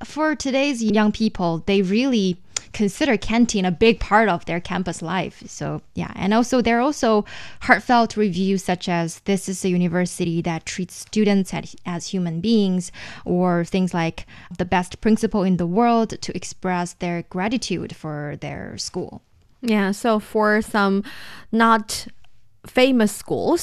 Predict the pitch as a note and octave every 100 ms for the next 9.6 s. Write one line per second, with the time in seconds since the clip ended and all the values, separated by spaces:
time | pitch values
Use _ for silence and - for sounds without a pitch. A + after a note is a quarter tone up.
0 | - G3 G3+ F#3 F3 F#3 - F3+ F3 F#3
1 | - G3+ F#3+ F#3 F#3+ G3 A3+ G3+ F3 D3+
2 | D#3+ D#3 D#3+ - E3 - E3 E3 E3 F3
3 | F3+ E3 D3 C3 C#3+ C#3+ C#3+ C#3 E3 -
4 | G3+ F#3+ - F3+ C#3+ C#3 - - - -
5 | C#4 D#3 - D#3 D3+ D3 - - E3+ E3+
6 | - - E3+ D#3+ D#3 E3 E3 G3 D3+ D#3
7 | - D#3+ D3 D#3+ C#3+ D3 - E3+ D#3+ D3+
8 | C#3+ C3+ D3+ F#3+ E3+ D3 F#3+ F#3 F3 F3
9 | E3+ A3 D#3+ D#3+ E3